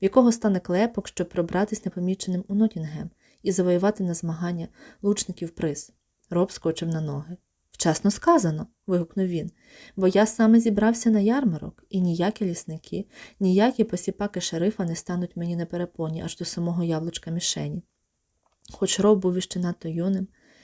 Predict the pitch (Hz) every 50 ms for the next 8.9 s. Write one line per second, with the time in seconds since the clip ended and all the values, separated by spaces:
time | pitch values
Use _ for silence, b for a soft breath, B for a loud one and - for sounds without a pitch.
0 | b b b b - 226 226 - 285 277 - 226 208 220 233 240 233 - 208 190
1 | 185 185 - 208 202 - - - 196 185 180 180 185 196 190 185 - - 170 175
2 | 190 196 - - 185 180 180 175 170 - 175 175 175 175 180 170 165 165 165 -
3 | 175 175 165 160 165 165 170 170 175 190 214 226 b b b b b b b b
4 | b - - - 208 - - 214 214 - 208 202 196 190 190 190 180 175 - 226
5 | 226 - - - 180 - - 180 180 175 175 175 175 170 170 165 196 226 226 233
6 | - 180 165 160 160 165 165 175 190 196 175 175 175 170 170 - 170 165 - 185
7 | - - - - 156 151 151 156 180 - _ _ _ _ _ - 185 208 254 294
8 | 294 220 185 202 240 269 262 - - - - 180 - 240 277 285 - -